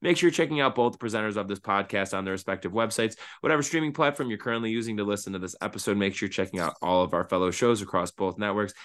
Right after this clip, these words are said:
and make sure you're following them on social media, Facebook, Twitter, and Instagram. You can also find us, Straight Up Sabres. And before you close out of whatever app you're currently using to listen to this episode of Straight Up Sabres, make sure you are subscribed or following us, and you leave us a nice little rating or review,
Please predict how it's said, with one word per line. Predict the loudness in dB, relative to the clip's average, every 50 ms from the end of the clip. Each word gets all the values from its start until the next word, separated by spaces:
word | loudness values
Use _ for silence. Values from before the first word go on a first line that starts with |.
| -20 -20 -16 _
and | -2 0 0 2 2
make | 2 2
sure | 2 2 0
you're | 0
following | 2 2 2 2 2 2 0
them | -2 -2 -2
on | -4 -2
social | -4 -4 -4 -4 -6 -6
media, | -6 -6 -4 -6 -6 -8 -10 -14 -20 -20 -20 _ _
Facebook, | 4 4 4 4 4 2 0 0
Twitter, | 2 4 6 6 6 4
and | 2 0 -4 -2
Instagram. | -2 -2 -2 -2 -4 -2 0 0 2 2 0 -2
You | -2
can | 0 0
also | 0 0 -2 -4 -4
find | -4 -2 -2 -2 -2
us, | -4 -6 -8 -10 -10
Straight | -10 -10 -4 -2 0 2 4 4
Up | 4 2 2
Sabres. | 0 0 2 2 2 2 0 -2 -4 -8 -16 -20 -14 -10
And | -6 -6
before | -4 0 2 4
you | 4 4
close | 2 2 2 2 2 2
out | 2 2
of | 2 0
whatever | 0 0 0 -2 0 0
app | 0 -2 -2 -4 -6
you're | -8
currently | -8 -6 -6 -6 -4 -4 -4
using | -2 -2 -2 -2 -4 -6
to | -6 -2
listen | -2 -2 -2 -2 -4 -2
to | -2
this | -2 -4 -2 -4
episode | -4 -4 -4 -2 0 0 0
of | 0
Straight | 0 0 0 2
Up | 2 0
Sabres, | 0 0 2 2 2 0 -2 -6 -12 -20 -20 -12 _ 2
make | 6 6 6 6 2
sure | 2 2 4 6 6 6
you | 6 4 4 2 2 2 2
are | 2 2 2 2
subscribed | 0 -2 -8 -10 -6 -2 2 2 4 2 2 0 -2
or | -4
following | -4 -2 -2 0 0 0 0 -2 -4 -4
us, | -6 -6 -8 -8
and | -10
you | -8 -6
leave | -6 -4 -2
us | -4 -4 -4
a | -6
nice | -4 -4 -4 -4 -4 -4
little | -2 -2 0 0
rating | 2 0 0 0 -2 -2
or | -2 -2
review, | -2 -2